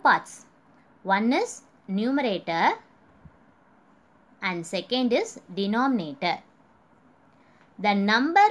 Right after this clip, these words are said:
on the top of the line is called numerator. The number below the line is called denominator.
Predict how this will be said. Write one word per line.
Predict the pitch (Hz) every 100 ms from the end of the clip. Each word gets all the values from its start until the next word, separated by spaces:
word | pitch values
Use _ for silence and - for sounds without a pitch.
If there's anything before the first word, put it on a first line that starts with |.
| 415 -
on | 240 220
the | - -
top | 285 302 381 -
of | 311 202
the | 180
line | 180 185 226
is | 226 214
called | - 220 214
numerator. | 170 170 175 190 190 240 294 466 - _ _ _ _
The | - 180
number | 175 180 202 233 277 466 - 196 170
below | 254 294 370 415
the | 381 233
line | 185 180 196
is | 208 196
called | - 160 196 480 - _ -
denominator. | 190 196 208 247 208 147 - 180 147